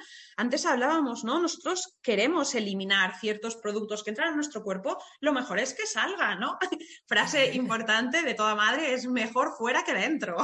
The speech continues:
Speaker 1: <laughs>
Speaker 2: Yo, yo soy la única mía.
Speaker 1: Sí. Esto totalmente. Y, y la idea es esa, ¿eh? O sea, mejor fuera que dentro. Tú no te quedes nada en sentimientos,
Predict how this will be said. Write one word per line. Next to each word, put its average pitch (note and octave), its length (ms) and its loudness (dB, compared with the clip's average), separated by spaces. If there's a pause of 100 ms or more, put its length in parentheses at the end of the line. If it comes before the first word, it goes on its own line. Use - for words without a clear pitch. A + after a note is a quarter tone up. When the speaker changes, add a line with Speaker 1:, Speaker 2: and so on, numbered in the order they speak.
(140)
Speaker 1:
<laughs> C4+ 280 -4
Speaker 2:
Yo, D4 140 4 (420)
yo G4 160 8
soy F#4 120 4
la F4 80 8
única D#4 220 4
mía. C#4+ 200 0 (600)
Speaker 1:
Sí. G4+ 80 4 (1400)
Esto A4 380 2
totalmente. C4 880 -2
Y, A#3+ 340 -4
y - 20 -2
la A#3 140 4
idea G#3+ 240 4
es D#4 160 -4
esa, A3+ 380 0
¿eh? A#3+ 40 0
O C#4 40 -2
sea, C4 180 -2
mejor A3+ 400 -2
fuera D#4 220 -4
que E4+ 80 -6
dentro. C4+ 280 -2
Tú C4+ 120 -4
no F4+ 120 0
te F#4 120 -4
quedes D4+ 320 -4
nada B3 420 2
en A3 140 0
sentimientos, A#3 720 -2